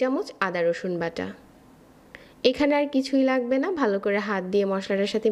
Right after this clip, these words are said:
মাখিয়ে নিচ্ছি, আর তেল দিতে হবে না। এখন ঢাকনা দিয়ে ঢেকে দিচ্ছি, এক ঘন্টার মতো রেখে দিয়ে তারপর চুলাতে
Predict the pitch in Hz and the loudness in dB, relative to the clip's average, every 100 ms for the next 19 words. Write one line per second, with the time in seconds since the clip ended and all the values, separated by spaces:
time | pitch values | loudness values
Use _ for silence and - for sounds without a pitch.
0 | 196 185 - 208 208 208 - 381 480 - | 0 -2 0 4 4 2 0 0 0 -10
1 | - - - - 240 247 247 254 233 202 | -20 -20 -20 -6 -2 0 2 2 2 -4
2 | 190 185 165 165 170 202 _ _ - - | -10 -12 -12 -12 -14 -16 _ _ -20 -20
3 | - - - - - - - - - - | -20 -20 -20 -20 -20 -20 -20 -20 -8 -2
4 | 214 226 285 277 254 254 254 262 254 233 | 0 2 2 4 2 2 2 2 2 0
5 | 226 226 240 - 320 440 - - - - | 0 -2 -4 -4 -2 -2 -4 -20 -20 -20
6 | - - - - - - 233 226 277 285 | -20 -20 -20 -20 -12 -2 0 2 2 4
7 | 285 285 277 208 208 262 262 294 - 220 | 2 2 4 4 4 0 0 0 -2 -2
8 | 214 214 196 185 | -2 0 0 0